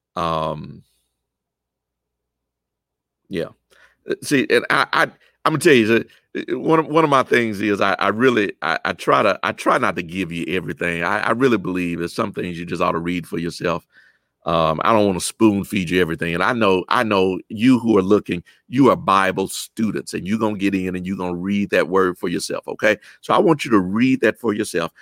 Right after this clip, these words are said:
I want you to read who's at play, who's involved, how that, that storyline develops, how the beheading happens, um,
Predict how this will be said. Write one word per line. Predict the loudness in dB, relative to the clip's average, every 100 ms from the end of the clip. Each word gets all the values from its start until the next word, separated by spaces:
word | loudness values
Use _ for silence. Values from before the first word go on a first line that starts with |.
| -20 _
I | -2
want | -2 0
you |
to | -2
read | 0 2 4 2
who's | 0 -2 0
at | 0 0
play, | -2 -2 -2 -10 _ _ _ _ _ _ _ -12
who's | -4 -2 0
involved, | 0 2 2 2 -2 -6 -12 _ _ _ _ _ _
how | -8 -2 0 2 2 0 -2 -8 _ _ _ _ _
that, | 0 2 0 _ _
that | 0 0 0
storyline | -2 0 4 2 2 -2 -2
develops, | -4 0 -2 -2 -10 -20 -20 _ _ _ _ _ _ _ _
how | -2 0
the | 0
beheading | -2 -2 2 2 2 -2
happens, | -6 -8 -12 -20 -20 -20 _ _ _ _ _ _ _ _ _
um, | -4 -2 -2 -2 -4 -8 -12